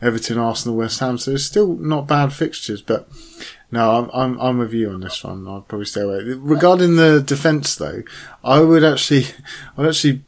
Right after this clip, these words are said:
probably think they're more investable now that, uh, Morgan's gone, because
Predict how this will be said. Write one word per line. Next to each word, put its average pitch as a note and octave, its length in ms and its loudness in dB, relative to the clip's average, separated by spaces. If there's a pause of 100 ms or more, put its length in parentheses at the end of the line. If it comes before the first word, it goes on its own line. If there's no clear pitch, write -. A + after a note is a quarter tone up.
(140)
probably C3+ 260 -2
think C3+ 240 -2
they're B2+ 100 0
more C3+ 340 4
investable C#3+ 520 2
now D3 220 4
that, C#3 180 2
uh, B2+ 340 2
Morgan's C3 500 2
gone, D3 260 0
because C#3 360 -4